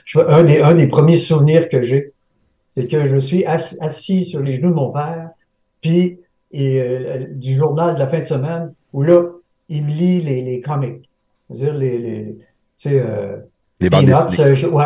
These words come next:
Speaker 1: c'est ça, les bandes dessinées, là. La souris Miquette dans ce temps-là, <laughs> c'est, c'est Mickey Mouse, puis toutes ces affaires-là. Là. Puis, puis moi, je tripais dessus, puis je savais même pas lire, il me décrivait ce qui se passait, puis il me dis-, il me racontait ce qui se passait, là. Puis tu vois, c'est un souvenir très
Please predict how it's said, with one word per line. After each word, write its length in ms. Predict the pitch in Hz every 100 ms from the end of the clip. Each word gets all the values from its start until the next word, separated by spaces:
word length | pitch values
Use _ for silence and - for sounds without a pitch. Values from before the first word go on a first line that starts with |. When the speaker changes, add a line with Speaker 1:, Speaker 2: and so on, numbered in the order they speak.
| -
Speaker 1:
c'est 140 | 151
ça, 260 | 135 131 -
les 80 | 127
bandes 200 | 127 120
dessinées, 360 | 120 - 117
là. 120 | 101 - - _ -
La 140 | 120
souris 440 | - - 139 131 147
Miquette 500 | 139 135 139 143 -
dans 100 | -
ce 80 |
temps-là, 340 | - 120 120 135 -
<laughs> 60 |
c'est, 640 | - 180 170 - 160 180 180
c'est 220 | 175 160
Mickey 320 | 156 170 143
Mouse, 400 | 135 156 143 - 202 - - 196
puis 180 | 160 139
toutes 160 | 160 139
ces 120 | 139
affaires-là. 380 | 135 135 117 107
Là. 100 | 104 -
Puis, 240 | - 107 - _ _
puis 120 | 131
moi, 100 | 139
je 80 | -
tripais 460 | 135 131 156 143
dessus, 240 | 123 139 131
puis 280 | 117 - _
je 80 | -
savais 220 | 143 170
même 180 | 196 196
pas 100 | 190
lire, 220 | 240 175
il 60 | 135
me 60 |
décrivait 520 | 131 135 143 139 160 -
ce 100 | 139
qui 60 | -
se 60 |
passait, 400 | - 123 120 151 -
puis 80 | 123
il 60 |
me 40 | 117
dis-, 160 | 117 135
il 60 |
me 60 | 131
racontait 440 | 139 135 131 120
ce 100 | - -
qui 60 |
se 60 | -
passait, 320 | 120 - 135
là. 100 | 104 - _ _ _
Puis 80 | -
tu 80 | 139
vois, 80 | 170
c'est 100 | 139
un 60 |
souvenir 540 | 117 - 131 131 151 - - _
très 380 | - 127 143 120